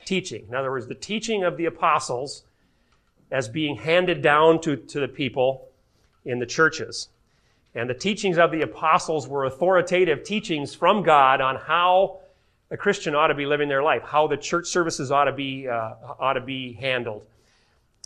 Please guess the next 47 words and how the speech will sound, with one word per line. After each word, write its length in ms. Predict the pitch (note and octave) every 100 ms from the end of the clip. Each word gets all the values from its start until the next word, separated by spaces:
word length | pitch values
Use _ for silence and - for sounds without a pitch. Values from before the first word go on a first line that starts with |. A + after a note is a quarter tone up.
| -
And 120 | C#3
so 160 | G3
we're 140 | F3+ F3
not 260 | A3 B3+
just 440 | D#3 G#3+ G#3 - -
talking 460 | D3+ F3+ F#3 G3+
about 300 | D3+ C3 B2+
here 260 | B2+ D3+ C#3+
them 180 | C#3 C3+
keeping 500 | - G#3 G#3 F3 D#3
some 460 | D3 - D#3 D#3+ D3+ - _ _ _
tradition 480 | E3+ D#3+ F#3+ F#3 D3+
of, 320 | B2+ A#2 A2+ -
you 140 | C3+
know, 80 | D3
you 120 | D3+
know, 120 | C#3+ C3
we've 180 | C#3+
got 220 | E3+ D3 C#3+
the 80 |
church 400 | B2+ - F#3+ F#3
of 140 | D#3+ C3
that 120 | C3
we 120 | D#3
put 240 | D#3 F3+ C#3
green 220 | F3 D#3+
lights 300 | D#3 D#3 -
in 80 | D3
our 160 | C3+
window, 600 | B2+ E3 D#3 C3+ A#2 A2
and 120 | A2
if 140 | B2 D#3+
you 60 |
don't 160 | C#3+ D3+
put 120 | D#3
green 200 | C#3 D3+
lights 200 | C#3 C#3
in 80 | D3+
your 140 | C3
window, 300 | B2+ D#3 C#3+
you 120 | C3 B2
go 140 | B2+
to 80 | B2
hell 380 | C3 B2+ A2+ A2
kind 160 | A#2
of 100 | G#2
thing. 280 | - A#2 G#2+